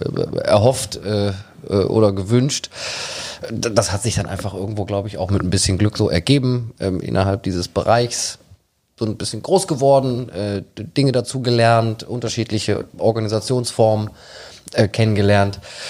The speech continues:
und, und dann gemeinsam mit dem damaligen Kollegium, ähm, und, und, äh, auch Chef, äh, zu dem Ergebnis gekommen, ähm, dass es diesen Funktionsbereich braucht, ne? Dass wir Dinge miteinander verbinden müssen, äh, weil Instrumentarien einfach zur Verfügung stehen müssen, um,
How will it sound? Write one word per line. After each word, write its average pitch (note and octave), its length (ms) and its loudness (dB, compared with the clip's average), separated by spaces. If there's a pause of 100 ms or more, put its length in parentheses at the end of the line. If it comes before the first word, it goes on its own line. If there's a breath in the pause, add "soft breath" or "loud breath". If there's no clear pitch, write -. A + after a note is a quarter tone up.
(220 loud breath)
und, G2+ 180 0
und - 320 -2 (140)
dann G#2 480 0
gemeinsam G2+ 640 2
mit G#2+ 120 -4
dem G2 120 -2
damaligen G2 400 2
Kollegium, G#2 580 -2 (160)
ähm, F#2+ 540 0 (600)
und, F#2 220 0
und, F2+ 460 0
äh, F2 80 2
auch F#2 200 4
Chef, - 480 -2
äh, - 200 -8
zu - 120 -2
dem G2+ 140 4
Ergebnis F#2+ 400 2
gekommen, F#2+ 640 -2
ähm, F2+ 520 0
dass G2 120 0
es G2 80 -4
diesen F#2+ 240 -4
Funktionsbereich G#2 760 0
braucht, - 420 -8
ne? A2 120 -4
Dass A2 160 -2
wir G2 80 -2
Dinge G#2+ 180 0
miteinander G2 440 0
verbinden B2+ 420 0
müssen, A2 560 0
äh, F#2+ 340 0
weil F#2+ 640 0
Instrumentarien G#2+ 840 0
einfach G#2 300 -6
zur A2 120 -10
Verfügung A2+ 440 -2
stehen G#2 220 0
müssen, G#2 220 -2
um, G#2+ 280 2